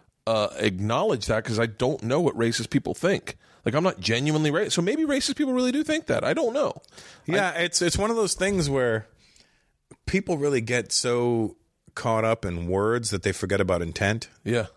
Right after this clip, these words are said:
Speaker 2: and tone. You can tell intent. You could see, you could see it in a person's face when they say something, like,
Speaker 1: Yeah.
Speaker 2: where their head is at. You know, that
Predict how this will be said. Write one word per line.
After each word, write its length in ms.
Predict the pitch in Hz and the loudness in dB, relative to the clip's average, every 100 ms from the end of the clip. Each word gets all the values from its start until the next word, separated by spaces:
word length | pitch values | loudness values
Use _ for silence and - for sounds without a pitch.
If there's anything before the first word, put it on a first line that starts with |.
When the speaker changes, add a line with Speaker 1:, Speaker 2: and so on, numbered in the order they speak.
| - | -4
Speaker 2:
and 180 | 120 95 | -2 -2
tone. 320 | 110 104 113 | 0 0 0
You 120 | 143 | -2
can 160 | 165 156 | -4 -4
tell 480 | 151 143 135 85 - | -2 0 0 -2 -8
intent. 520 | 95 85 92 78 - - _ _ _ _ _ _ _ | -8 -6 -6 -8 -14 -20 _ _ _ _ _ _ _
You 80 | 135 | -4
could 100 | 135 | 0
see, 160 | - 160 | -2 0
you 80 | 147 | 0
could 100 | 143 | 0
see 80 | 180 | 0
it 80 | 180 | 0
in 80 | |
a 60 | 151 | -2
person's 360 | - 160 135 - | -2 -2 -2 -4
face 320 | - 208 - | -2 0 0
when 120 | 110 | 0
they 80 | 101 | 0
say 240 | - 220 | 0 0
something, 420 | - 104 87 92 | 0 0 -2 -2
like, 140 | 90 107 | 0 0
Speaker 1:
Yeah. 100 | 151 | 2
Speaker 2:
where 160 | 110 | 2
their 160 | 117 113 | 2 2
head 160 | 131 180 | 2 0
is 160 | 117 | 2
at. 260 | 95 82 - - - - _ _ _ _ _ _ - | 2 0 -4 -20 -20 -20 _ _ _ _ _ _ -2
You 100 | 143 | 0
know, 240 | 110 107 | 2 2
that 320 | 101 104 87 | 0 -2 -2